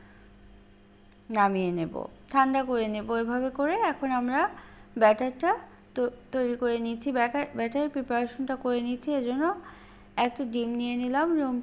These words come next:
টেম্পারেচারে থাকা, আধা চা চামচ পরিমাণ গোলমরিচের গুঁড়ো নিয়েছি, সাদা গোলমরিচের গুঁড়ো, এবং পরিমাণ মতো লবণ দিয়ে দিলাম। আর এখানে আমি কোয়ার্টার কাপ পরিমাণ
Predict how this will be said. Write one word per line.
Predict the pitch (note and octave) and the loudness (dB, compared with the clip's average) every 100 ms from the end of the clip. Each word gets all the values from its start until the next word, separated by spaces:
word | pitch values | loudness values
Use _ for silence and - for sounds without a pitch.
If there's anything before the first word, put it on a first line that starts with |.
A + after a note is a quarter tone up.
| - | -6
টেম্পারেচারে | A#3+ A3+ A#3 A#3 A#3 B3 B3 B3+ | -8 -6 -2 -2 -2 -2 -2 -4
থাকা, | B3+ B3+ D#4+ G#4 - - - - - - - - - - - - | -6 0 0 0 -4 -20 -20 -20 -20 -20 -20 -20 -20 -20 -4 0
আধা | A#3 D4 | 2 0
চা | D#4 | -2
চামচ | D4 C#4+ C#4 C4 - | -2 0 -2 -4 -2
পরিমাণ | A#3 A#3 C4+ G4 - - - - - - - - - - - - - - - - - - - - - - - - | -2 0 0 -2 -6 -20 -20 -20 -20 -20 -20 -20 -20 -20 -20 -20 -20 -20 -20 -20 -20 -20 -20 -20 -20 -20 -20 -2
গোলমরিচের | A#3+ A#3 B3+ C4+ C#4+ | 0 0 -2 -4 -4
গুঁড়ো | A#3+ A3+ A3 A3+ | -2 -2 -2 -2
নিয়েছি, | A3+ A3+ D4+ | -4 -4 -4
সাদা | - A#3 A#3 | 2 2 2
গোলমরিচের | A#3+ A#3+ A3+ A3+ A#3 B3+ A#3+ | 0 0 0 -4 -4 -4 -2
গুঁড়ো, | A3+ C4 E4+ C#4 | -2 0 0 0
এবং | C4+ G#4+ - - - - - | 0 -2 -4 -16 -18 -20 -6
পরিমাণ | B3+ A#3 A3+ A3+ A3+ | -2 0 0 -4 -4
মতো | A3+ A#3+ G#3+ | -4 0 4
লবণ | G3+ A#3 C4+ | 4 4 0
দিয়ে | C#4 C#4+ C#4+ | 0 0 0
দিলাম। | D4 F4 A4 - - - - - - - - - - - | 2 0 -2 -12 -20 -20 -20 -20 -20 -20 -20 -20 -20 -2
আর | A#3+ | 2
এখানে | A#3+ B3+ D4 D#4 D#4+ | 2 0 0 2 2
আমি | C#4+ D#4 C#5 - - - - | 2 0 -2 -12 -20 -20 -8
কোয়ার্টার | C4+ B3 B3 A#3+ | 2 4 4 0
কাপ | A3 G#3+ | 0 -2
পরিমাণ | A3 G#3+ A#3 D4+ | -2 -2 -2 -2